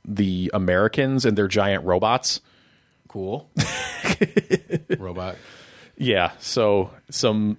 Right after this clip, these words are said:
Speaker 1: science fiction alternate history shit there.
Speaker 2: Nice.
Speaker 1: Uh, but that is drawn by a guy named Ski-, Steve Skroce,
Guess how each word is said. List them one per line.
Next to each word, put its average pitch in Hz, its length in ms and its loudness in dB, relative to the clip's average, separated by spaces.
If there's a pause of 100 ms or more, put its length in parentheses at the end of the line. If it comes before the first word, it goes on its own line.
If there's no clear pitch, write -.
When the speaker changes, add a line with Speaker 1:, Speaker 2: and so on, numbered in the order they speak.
(120)
Speaker 1:
science 104 420 0
fiction 101 400 0
alternate 101 440 0
history 95 520 0
shit - 320 -2
there. 92 380 0 (160)
Speaker 2:
Nice. 85 220 -14
Speaker 1:
Uh, 104 140 2
but 110 160 -2
that 208 180 2
is 151 160 0
drawn 117 340 2
by 104 200 2
a 95 120 -2
guy 95 280 0
named 92 260 -4
Ski-, 107 540 0
Steve 127 560 0 (100)
Skroce, 90 1500 -2